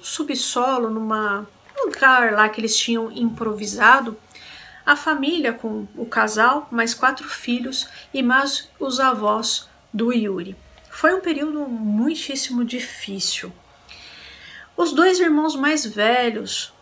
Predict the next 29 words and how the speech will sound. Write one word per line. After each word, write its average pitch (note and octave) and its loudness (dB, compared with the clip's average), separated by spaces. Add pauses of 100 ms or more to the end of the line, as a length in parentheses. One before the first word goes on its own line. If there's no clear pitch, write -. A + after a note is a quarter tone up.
(140)
do G#3+ -2
Yuri, G#3 -2 (500)
eles A3+ 0
morreram A#3+ 2
no A#3 -2
campo A#3+ -4
de A#3+ -2
concentração B3 -6
nazista. A3+ -4 (880)
Ninguém C#4+ 0
sabe B3+ 2
detalhes A#3+ -2
a G#3+ -4
respeito G#3 -6
disso, A#3 -6
porque - -10
a A3 -2
família A3 -4
nunca C4+ -6
falou A#3+ -2
a A#3 2
respeito, G#3+ -6 (360)
e C4 0
nem B3+ 2
o C#4+ -2
Yuri, A3+ -2
porque - -8
era D#4+ 0
algo C#4 -2